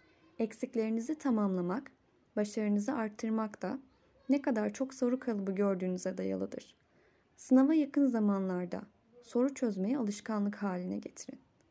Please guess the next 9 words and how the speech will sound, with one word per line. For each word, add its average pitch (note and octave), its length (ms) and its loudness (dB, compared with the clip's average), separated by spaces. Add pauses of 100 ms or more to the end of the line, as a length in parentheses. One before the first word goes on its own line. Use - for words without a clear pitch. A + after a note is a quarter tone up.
(340)
Soruları A3+ 640 0
daha B3 220 0
hızlı A3 280 0
okuyup G3 460 -6
anlayabilmek F#3+ 760 -2
adına F3 340 -6 (580)
bol B3+ 320 6
bol A3+ 160 4
kitap, - 420 -6